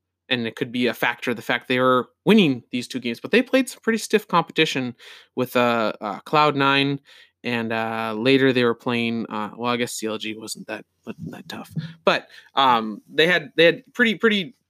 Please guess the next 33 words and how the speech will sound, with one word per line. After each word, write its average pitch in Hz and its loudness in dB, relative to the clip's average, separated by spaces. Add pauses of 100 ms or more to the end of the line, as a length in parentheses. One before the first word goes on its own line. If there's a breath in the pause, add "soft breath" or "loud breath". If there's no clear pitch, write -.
(140)
good 196 2
game 170 2
against 160 -2
Cloud 147 2
nine, 131 0
and 123 -6
they, 120 2
uh, 117 -4 (640)
they 139 6
were 147 8
able 147 8
to 143 -6
pull 151 4
out 143 6
a 135 4
win 139 2
at 123 -6
the 131 0
end. 170 -2 (100)
But 127 -4 (200)
the 127 -12
thing 143 0
is, 143 2
is 120 -4
having 147 -2
that 135 0
gold 135 0
per 135 -10
minute 131 0
and 117 -4
using 156 2
it 175 6
effectively 196 0